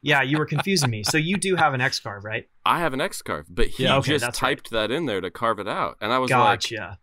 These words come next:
Speaker 2: "Did you listen to the podcast?" And he's like,
Speaker 1: <laughs>
Speaker 2: "No." I was like, "Did you know about the Shapeoko?" He's like,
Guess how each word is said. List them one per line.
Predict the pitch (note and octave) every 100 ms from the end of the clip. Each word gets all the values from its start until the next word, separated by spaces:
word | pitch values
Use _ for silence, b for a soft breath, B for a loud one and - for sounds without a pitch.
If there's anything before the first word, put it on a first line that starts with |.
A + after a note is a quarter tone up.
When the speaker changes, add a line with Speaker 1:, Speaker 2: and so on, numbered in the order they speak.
| _
Speaker 2:
"Did | G#2 G2
you | F#3
listen | F#3 F3 F#3
to | D3
the |
podcast?" | - A2 E3 - B3 -
And | A2+
he's | G#2
like, | F2+ E2+
Speaker 1:
<laughs> | -
Speaker 2:
"No." | C#3+ - E2+ E2 D3
I |
was | C3 A2
like, | F#2+
"Did | G2 -
you | F#3
know | A2+ B2+
about | D#3 D3
the | C3
Shapeoko?" | - A2+ - C#3 - F3+
He's | E3 A#2
like, | E2 -